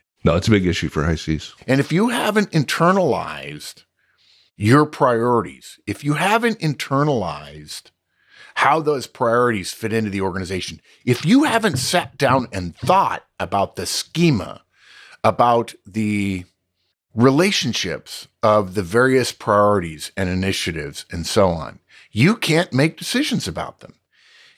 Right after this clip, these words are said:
Speaker 2: And what happens is you go into being an executive stepwise. You're thrilled with the raise, and you're thrilled that you're now part of the pack, and you're,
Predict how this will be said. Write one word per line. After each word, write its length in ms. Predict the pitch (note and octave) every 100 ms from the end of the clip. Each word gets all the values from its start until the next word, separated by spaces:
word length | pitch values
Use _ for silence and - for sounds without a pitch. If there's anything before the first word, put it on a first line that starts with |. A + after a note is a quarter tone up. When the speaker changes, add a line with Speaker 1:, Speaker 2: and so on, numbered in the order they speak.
| _
Speaker 2:
And 520 | B2 A#2+ A2+ A2 G2+ -
what 200 | A#2 B2
happens 540 | G3 A3+ - G#2+ -
is 480 | D#2 C#2 - G#2 - _ _ _ _ _
you 220 | B2 E3
go 300 | D#3 D3 C#3
into 220 | C3+ B2+
being 280 | F#2 B2 A#2
an 100 | G#2
executive 520 | F2+ E2 A#2 - F#2
stepwise. 720 | E2 - C3+ C3+ E2+ D2 E2
You're 100 | F2 D#2+
thrilled 440 | - F2 F#2+ G2
with 180 | F2+ F2+
the 80 | F#2+
raise, 640 | E2 D#2 D2+ D2+ C#2+ -
and 140 | D#2
you're 160 | D#2+ E2
thrilled 500 | - F2 F#2+ G2 F#2
that 160 | F#2 D2+
you're 160 | F#2
now 220 | F2 F2+ E2+
part 340 | - F2 F2+
of 40 | F#2
the 80 |
pack, 560 | E2+ - D#2 D2+ D#2 -
and 140 | D2+
you're, 140 | E2